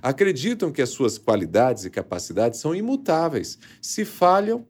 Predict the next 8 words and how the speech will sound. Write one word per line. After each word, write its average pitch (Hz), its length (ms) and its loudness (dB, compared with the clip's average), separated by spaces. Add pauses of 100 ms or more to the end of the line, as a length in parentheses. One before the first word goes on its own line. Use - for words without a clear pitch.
(240)
imediatamente 160 1160 -2
pensam 135 380 -4
que 139 120 -2
não 139 140 0
são 143 260 -2
boas 120 360 0
o 131 40 -10
suficiente. 143 840 -4